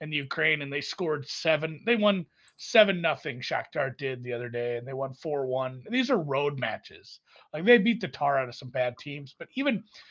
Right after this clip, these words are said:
looking at, uh, you know, looking at some of the other matches that we saw recently, them playing, and I'll have to check if it was, one of these was in extra time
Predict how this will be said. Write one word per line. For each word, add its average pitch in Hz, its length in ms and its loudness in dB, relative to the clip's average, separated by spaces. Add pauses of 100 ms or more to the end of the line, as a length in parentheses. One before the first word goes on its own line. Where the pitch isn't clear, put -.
(300)
looking 233 460 2
at, 190 300 0
uh, 143 380 2 (140)
you 143 80 -16
know, 139 120 -10
looking 185 400 -4
at 147 100 -10
some 180 220 -6
of 160 60 -8
the 147 120 -4
other 139 160 -4
matches 131 480 -4
that 127 140 -12
we 131 80 -14
saw 127 560 -2 (100)
recently, 135 800 -8 (580)
them 135 320 -2
playing, 135 600 -4
and 120 140 -8
I'll 156 140 0
have 180 160 2
to 135 100 -12
check 127 440 -2 (380)
if 123 180 -14
it 120 140 -8
was, 120 420 -8
one 262 180 4
of 277 100 2
these 226 220 4
was 175 200 -2
in 156 100 -4
extra 151 380 -6
time 185 440 2